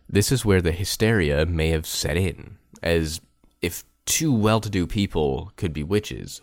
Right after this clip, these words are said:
literally anybody could be. Dorothy Good was only four years old at the time of her accusation, and she was the daughter of Sarah Good,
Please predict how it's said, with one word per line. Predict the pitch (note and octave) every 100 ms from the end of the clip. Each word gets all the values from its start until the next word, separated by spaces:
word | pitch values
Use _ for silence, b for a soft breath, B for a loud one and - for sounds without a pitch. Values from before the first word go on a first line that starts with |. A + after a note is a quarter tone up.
| -
literally | F2+ F2+ E2+ C#2 A1 F2 _ _ _ E2
anybody | F2 F2 - - G1+ - - _ _ -
could | D2
be. | C2+ A#1 - - _ _
Dorothy | C3+ D#3 D3 B2
Good | G#2 F#2+ D2+ E2+ F2+
was | E2+
only | E2+ D#2
four | - - - F#2+ G2+
years | G2+ F#2 F2+ E2+
old | E2 D#2
at | D2+
the |
time | D2 D2 D2
of |
her | C2
accusation, | B1 C2 - B1+ C2+ - D2+
and |
she | C#2+ F#2
was | F2+ -
the |
daughter | E2+ D2 C#2+ D#2
of | D#2+
Sarah | - - - C#3+ A#2 D#2
Good, | A#1 G1+ G1+